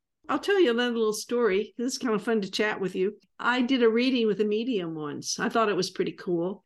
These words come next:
And I did it with her about three times. And all three, three times my mother came in. I thought that was pretty swift. But one of the times she said, "Your father is sitting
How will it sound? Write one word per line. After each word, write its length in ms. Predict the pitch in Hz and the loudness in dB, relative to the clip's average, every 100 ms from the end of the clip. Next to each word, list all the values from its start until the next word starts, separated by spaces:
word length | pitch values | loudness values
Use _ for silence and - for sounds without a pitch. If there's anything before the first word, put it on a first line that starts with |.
| - | -4
And 360 | 196 196 196 | 0 2 2
I 120 | 190 196 | 2 2
did 200 | 220 269 | 4 4
it 100 | 233 | 2
with 120 | 240 | 4
her 120 | 240 | 4
about 260 | 208 196 - | 4 0 -2
three 220 | 214 277 | -2 -2
times. 500 | - 240 202 190 185 | -2 0 0 0 0
And 180 | 180 - | -2 0
all 180 | 202 240 | 2 2
three, 400 | 262 277 247 233 - - | 2 0 -2 -6 -18 -4
three 200 | 233 226 | -2 -2
times 440 | 220 214 214 208 | 0 2 2 2
my 160 | 202 202 | 2 2
mother 320 | 202 214 208 | 2 4 2
came 360 | 202 185 156 147 | 2 -6 -6 -6
in. 240 | 101 147 | -6 -4
I 100 | 175 | -4
thought 240 | 196 220 | -2 -2
that 160 | 214 - | 0 -2
was 140 | 165 | -4
pretty 240 | - 180 165 | -4 -6 -4
swift. 480 | - 151 139 - - | -4 -4 -6 -6 0
But 320 | 226 214 - - _ _ _ | 2 2 -2 -18 _ _ _
one 420 | 202 190 233 427 427 | -10 2 4 6 6
of 60 | |
the 80 | 285 | 2
times 760 | - 208 190 190 190 196 - - _ | -2 -2 -2 -2 -4 -4 -8 -16 _
she 200 | - 226 | 0 0
said, 400 | - 233 226 208 | 2 4 4 0
"Your 200 | - 208 220 | 0 4 4
father 760 | 220 285 349 320 208 196 - - | 2 2 4 4 2 2 -4 -2
is 320 | 208 202 - | 0 0 -2
sitting 680 | - - 302 311 269 262 | -2 -2 2 2 2 0